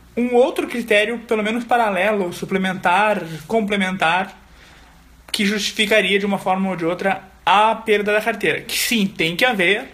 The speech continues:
tem que haver um controle, tem que haver uma punição, tem que haver um, um, uma política nesse sentido, mas eu concordo em parte com quem acha que vinte e um pontos é pouco, em alguns casos,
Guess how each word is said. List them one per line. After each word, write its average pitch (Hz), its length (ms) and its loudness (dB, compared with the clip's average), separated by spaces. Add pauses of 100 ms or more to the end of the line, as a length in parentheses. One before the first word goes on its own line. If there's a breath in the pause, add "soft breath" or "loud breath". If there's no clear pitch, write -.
(160)
tem 175 100 -2
que 175 100 -4
haver 175 100 -4
um 185 80 -4
controle, 180 440 -4
tem 175 140 -8
que 175 60 -6
haver 165 140 -4
uma 180 120 -6
punição, 165 580 -4 (560 loud breath)
tem 165 120 -4
que 170 80 -2
haver 160 180 -2
um, 170 680 -6 (180)
um, - 200 -8 (100)
uma 160 160 -2
política 190 440 -2
nesse 165 180 -2
sentido, 214 500 -2 (680 loud breath)
mas 208 1300 0
eu 208 100 2
concordo 254 640 0 (380)
em 202 160 0
parte 202 400 2
com 208 160 -2
quem 220 160 0
acha 190 280 0
que 185 100 -12
vinte 185 160 -4
e 196 80 -4
um 185 60 -2
pontos 175 400 -4
é 180 60 -2
pouco, 185 460 -2 (100)
em 185 60 -6
alguns 160 300 -6
casos, 208 520 -4